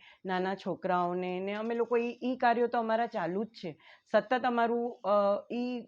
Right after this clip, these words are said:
હર બે મહિને, મહિને અમે લોકો ઈ ઓર્ફનેજમાં જવું, ઘરડા ઘરમાં જવું, ઈ બધું તો અમારું, અ, સેવાનું કામ ચાલુ જ છે. પણ અમે લોકો ખાસ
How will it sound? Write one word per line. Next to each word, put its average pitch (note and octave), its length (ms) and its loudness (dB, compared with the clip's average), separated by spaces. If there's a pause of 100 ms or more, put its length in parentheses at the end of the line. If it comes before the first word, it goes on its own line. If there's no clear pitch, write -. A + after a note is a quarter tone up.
(120)
હર A3+ 220 8
બે A3 240 2
મહિને, A3+ 500 -2
મહિને G#3+ 460 -2
અમે G#3+ 220 -4
લોકો G#3+ 320 -2
ઈ A3+ 400 -4 (220)
ઓર્ફનેજમાં G#3 760 0
જવું, G3+ 260 2
ઘરડા G3+ 320 6
ઘરમાં G3+ 380 0
જવું, G3+ 240 0
ઈ A#3+ 120 -4
બધું A#3+ 280 0
તો B3 100 0
અમારું, A3+ 520 0 (300)
અ, F#3+ 340 0
સેવાનું A#3+ 500 6
કામ A#3 240 0
ચાલુ G#3 380 0
જ A3+ 40 -4
છે. G#3 300 -4 (540)
પણ B3+ 220 2 (120)
અમે A#3 280 2
લોકો C4+ 460 4 (120)
ખાસ A#3+ 360 4